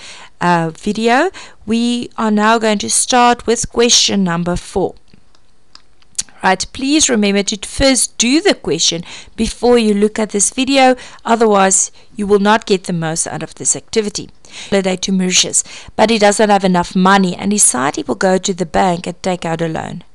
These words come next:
Not a wise, wise choice.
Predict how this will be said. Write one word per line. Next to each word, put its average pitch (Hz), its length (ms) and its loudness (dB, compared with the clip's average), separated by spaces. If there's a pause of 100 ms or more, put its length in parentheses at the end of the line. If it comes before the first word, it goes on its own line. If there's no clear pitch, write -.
(280)
Not 175 260 -6
a 196 80 -6
wise, 170 400 -2 (140)
wise 175 400 0
choice. - 580 -6